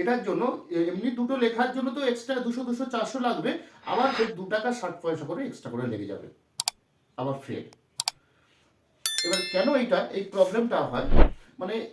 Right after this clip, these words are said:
একসাথে প্রেসে যখন কাজ হয়, একসাথে চারটে করে, মানে চার হাজার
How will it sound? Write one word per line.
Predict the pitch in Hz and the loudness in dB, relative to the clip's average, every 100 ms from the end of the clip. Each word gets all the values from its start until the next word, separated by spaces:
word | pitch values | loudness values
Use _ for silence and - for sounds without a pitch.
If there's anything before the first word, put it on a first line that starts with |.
| 196 | -4
একসাথে | 214 - 226 139 - | -4 -2 -4 -4 -6
প্রেসে | 202 233 269 233 | -2 -2 -2 -4
যখন | 226 233 - | -4 -4 -4
কাজ | 180 175 170 | -4 -2 0
হয়, | 226 - 160 | -2 -2 -4
একসাথে | 214 - 220 220 269 302 302 - - | -4 -6 -10 -6 -4 -4 -6 -12 -6
চারটে | 202 233 - - 254 | -4 -4 -6 -8 -6
করে, | 151 147 | -4 -4
মানে | 202 - | -6 -6
চার | 196 202 202 | -4 -2 -2
হাজার | 208 202 | -2 -4